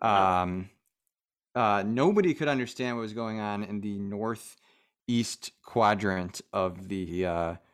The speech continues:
Speaker 2: seal. There's some figures on the
Speaker 1: This is
Speaker 2: ground kind of looking up into a beam of light, and we're not sure why. I've heard spaceship,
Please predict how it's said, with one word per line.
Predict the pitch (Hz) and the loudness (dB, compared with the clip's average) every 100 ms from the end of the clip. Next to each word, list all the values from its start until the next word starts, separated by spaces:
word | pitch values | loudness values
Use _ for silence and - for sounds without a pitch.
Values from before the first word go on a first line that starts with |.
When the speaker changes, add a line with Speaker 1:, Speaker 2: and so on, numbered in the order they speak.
| _ - | _ -14
Speaker 2:
seal. | - 127 123 | 0 4 6
There's | 120 117 | 4 2
some | - 127 110 | 2 2 2
figures | - 165 151 160 151 139 | 0 0 2 4 4 4
on | 135 | 2
the | 120 | 0
Speaker 1:
This | |
is | |
Speaker 2:
ground | 120 127 127 131 123 | 0 0 2 0 -2
kind | 127 113 | -4 -6
of | 104 | -4
looking | 113 113 123 | -6 -4 -4
up | 117 113 | -2 -4
into | 113 107 104 | -4 -4 -4
a | 92 | -6
beam | 95 117 113 | -4 -2 -2
of | 98 95 | -6 -8
light, | 95 107 151 - - _ _ _ _ _ _ _ | -6 -6 -6 -10 -18 _ _ _ _ _ _ _
and | - 101 101 - | -12 -8 -8 -8
we're | 101 | -6
not | 101 107 110 | -2 0 -2
sure | - - 101 95 87 82 80 - _ _ _ _ _ | -6 -6 -4 -2 -2 -4 -6 -10 _ _ _ _ _
why. | - 85 - 50 - 87 - _ _ | -2 0 0 -2 -4 -8 -12 _ _
I've | 120 113 | -2 2
heard | 120 107 101 - | 2 2 0 -8
spaceship, | - - 123 120 - 123 113 107 - | -10 0 2 4 2 2 2 2 -6